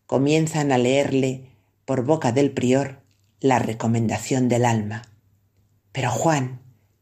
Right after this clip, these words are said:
dulcemente, le dice al prior: "Dígame, padre, de los cantares, que eso no es menester". Y cuando se los están leyendo, Juan, el poeta,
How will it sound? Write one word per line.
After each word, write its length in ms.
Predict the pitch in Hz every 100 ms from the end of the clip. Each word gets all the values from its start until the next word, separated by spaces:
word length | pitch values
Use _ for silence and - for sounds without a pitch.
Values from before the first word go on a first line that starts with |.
| -
dulcemente, 1000 | 165 175 - 131 123 117 110 - 113 - _ _ _
le 160 | - 127
dice 300 | 131 123 123
al 120 | 113
prior: 460 | 120 113 110 117 - _ _ _ _ _ _ _ _ -
"Dígame, 420 | - 170 160 127
padre, 540 | 113 127 117 113 113 - _ _ -
de 100 | 117
los 220 | 120 -
cantares, 840 | 131 120 117 127 113 - - - _ _ _ _ _ -
que 160 | - 147
eso 420 | - - 226 - - _ _
no 140 | 143 123
es 180 | 123 -
menester". 580 | 117 113 - 117 - - _ _ _ _ _ - - - _ _ -
Y 120 | 151
cuando 380 | - 117 113 117
se 160 | -
los 200 | 113 117
están 360 | - - 165 151
leyendo, 720 | 113 113 131 127 113 113 127 - _ _ _ -
Juan, 600 | - 139 135 123 131 - _ _ _ _ _ -
el 180 | 147 131
poeta, 680 | - 131 170 170 120 123